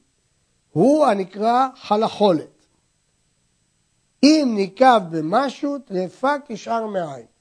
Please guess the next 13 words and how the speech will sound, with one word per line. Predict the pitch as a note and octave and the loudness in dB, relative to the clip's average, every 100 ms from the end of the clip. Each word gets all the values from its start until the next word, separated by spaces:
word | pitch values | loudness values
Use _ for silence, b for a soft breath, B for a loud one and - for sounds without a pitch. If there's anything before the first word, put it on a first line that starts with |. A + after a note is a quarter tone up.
| C3+ | -6
גם | E3+ C4 C#4+ C4 | 0 2 2 -2
לזה | G#3+ F3+ D#3 F3 A#3+ C4+ B3 | -4 -4 -4 0 2 2 0
יש | G3+ G3+ A3+ D#3+ | -2 -2 -4 -6
דין | F3+ A3 G3+ | -6 -8 -8
של | F#3+ E3 | -8 -10
טרפה, | D#3+ C#3 - F3 G#3+ | -10 -14 -10 -8 -8
ופה | G3 C3 | -12 -12
הוא | F#3+ F3 | -8 -6
לא | F#3+ | -8
מוגן, | G3+ G3 F#3+ A3 F#3+ | -10 -8 -4 -4 -4
הנקב, | E3+ F#3+ F#3 E3 | -8 -10 -12 -14
בשום | D3 C3+ E3+ D#3 | -14 -10 -8 -8
דבר, | C3 D3 | -12 -8